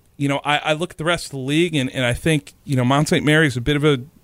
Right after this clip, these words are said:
you know, bit of a question. You know they're gonna have a strong front court. Um, you're not necessarily sure what they're gonna do in the back court. Long Island, you know, they're gonna play the way they play. Derek Kellogg's teams, they chuck a bunch of threes. They're athletic. Uh,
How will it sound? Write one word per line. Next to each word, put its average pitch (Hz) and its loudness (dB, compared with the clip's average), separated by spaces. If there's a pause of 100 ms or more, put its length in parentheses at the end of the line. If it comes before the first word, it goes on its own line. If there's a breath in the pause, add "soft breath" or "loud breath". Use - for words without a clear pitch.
(300)
you - -4
know, 175 0
bit 151 2
of 190 -2
a 190 0
question. 180 -2
You 139 2
know 143 4
they're 160 4
gonna 165 0
have 156 0
a - 0
strong 151 0
front 139 -2
court. 131 2 (640 loud breath)
Um, 110 0
you're 131 -2
not 131 0
necessarily 131 -2
sure 123 0
what 117 0
they're 123 -4
gonna 120 2
do 117 2
in 113 2
the 110 0
back 107 2
court. 107 -2 (440 soft breath)
Long 170 2
Island, 180 -2 (640)
you 123 -8
know, - -10
they're 151 2
gonna 156 0
play 170 2
the 151 4
way 135 4
they 127 2
play. 170 4
Derek 147 2
Kellogg's 147 2
teams, 147 -2 (160)
they 120 -2
chuck - 0
a 135 -2
bunch 131 -4
of 120 -10
threes. 143 0
They're 117 -2
athletic. 131 0 (500 loud breath)
Uh, 110 4